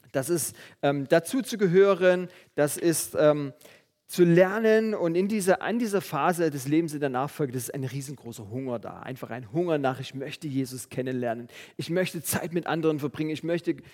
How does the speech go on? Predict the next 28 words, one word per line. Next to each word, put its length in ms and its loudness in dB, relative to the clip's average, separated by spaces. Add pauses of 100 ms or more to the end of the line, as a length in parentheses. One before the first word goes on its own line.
(160)
äh, 100 2
besuche 420 -2
Gottesdienste, 720 -2
zieh 220 -6
mir 160 0
ganz 260 0
viele 220 -2
Podcasts 680 -6
rein, 220 0 (220)
einfach 360 -2
weil 160 2
mein 340 -2
Wissensdurst 1120 -2
so 160 -4
groß 720 -8
ist, 340 -16 (280)
weil 160 2
ich 100 -6
von 240 -4
Gott 220 2
etwas 400 -4
hören 280 2
will, 160 2
weil 140 4
ich 100 -4
von 200 -6
Gott 200 0
etwas, 440 -2